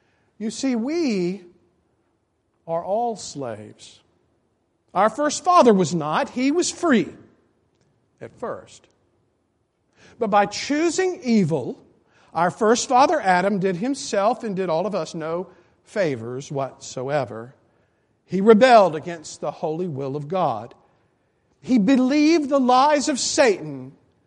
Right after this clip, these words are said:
and he followed that lie rather than the truth, and the rest is history. And that leaves all of us in a condition by nature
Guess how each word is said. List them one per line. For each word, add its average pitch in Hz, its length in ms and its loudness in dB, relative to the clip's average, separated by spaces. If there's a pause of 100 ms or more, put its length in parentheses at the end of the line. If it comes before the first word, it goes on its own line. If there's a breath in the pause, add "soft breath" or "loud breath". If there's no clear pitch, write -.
(640)
and 156 140 -8
he 170 60 -6
followed 214 500 2
that 147 220 -4
lie 123 340 -4
rather 131 360 -8
than 117 180 -14
the 110 80 -16
truth, - 680 -8 (220)
and 120 100 -16
the 113 40 -10
rest 175 340 0
is 127 100 -10
history. 156 500 -6 (880)
And 160 160 -8
that 185 200 -2
leaves 226 280 -2
all 202 400 4
of 349 140 0
us 185 560 0 (240 loud breath)
in 190 160 -4
a 180 60 -2
condition 214 880 -2 (200 loud breath)
by 185 280 2
nature 220 760 0